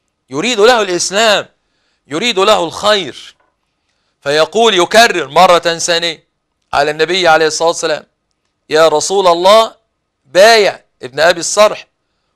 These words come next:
والنبي عليه الصلاة والسلام يشيح بوجهه عنه ولا يبايعه،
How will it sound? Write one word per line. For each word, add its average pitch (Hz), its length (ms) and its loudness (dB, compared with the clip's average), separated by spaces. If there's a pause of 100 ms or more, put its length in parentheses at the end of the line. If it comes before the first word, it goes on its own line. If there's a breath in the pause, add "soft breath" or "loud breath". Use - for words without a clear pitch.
والنبي 143 420 -2
عليه 156 280 4
الصلاة 156 440 -2
والسلام 156 560 -4
يشيح 196 440 -4
بوجهه 185 560 0
عنه 226 460 0 (380)
ولا 156 240 4
يبايعه، 151 460 0